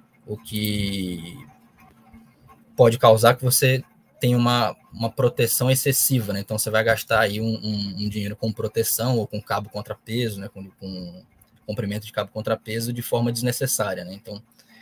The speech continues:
já é consolidado, né, essa, essa comportamento dependente da frequência do solo. Então,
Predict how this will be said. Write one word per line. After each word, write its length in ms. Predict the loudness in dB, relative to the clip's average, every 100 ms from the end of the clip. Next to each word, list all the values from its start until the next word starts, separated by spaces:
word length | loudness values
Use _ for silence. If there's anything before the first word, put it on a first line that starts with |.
| -20 _
já 300 | 0 4 6
é 880 | 6 6 4 4 2 0 -4 -8 -16 _ _
consolidado, 720 | -4 0 0 0 0 0 0
né, 100 | -2
essa, 220 | -2 -4 -6
essa 680 | -6 -6 -4 -4 -6 -8 -12 -20 _ -20 -20 -8
comportamento 760 | -4 -4 -2 -4 -4 -6 -12 -16 _ _
dependente 400 | -10 -6 -4 -6
da 80 | -6
frequência 460 | -4 -4 -4 -8 -8
do 80 | -6
solo. 380 | 0 2 0 -4 _ _ _ _ _ _ _ -12
Então, 720 | -10 -4 -2 0 -2 -4 -8